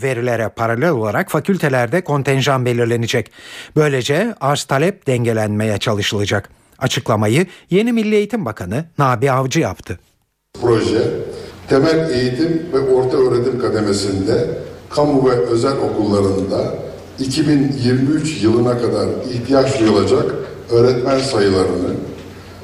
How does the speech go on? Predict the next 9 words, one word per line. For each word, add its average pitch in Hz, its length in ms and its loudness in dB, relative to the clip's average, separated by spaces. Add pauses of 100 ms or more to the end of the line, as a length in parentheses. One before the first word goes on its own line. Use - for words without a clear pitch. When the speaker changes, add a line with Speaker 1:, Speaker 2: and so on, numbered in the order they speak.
(140)
Speaker 2:
alanlar 131 520 4
bazında 113 640 0 (460)
bilimsel 131 500 4
yöntemlerle 110 840 0
kestirmeyi 113 640 2 (240)
amaçlamaktadır. - 800 -4 (360)
Projede 165 520 2
geliştirilmekte 147 640 0
olan - 240 2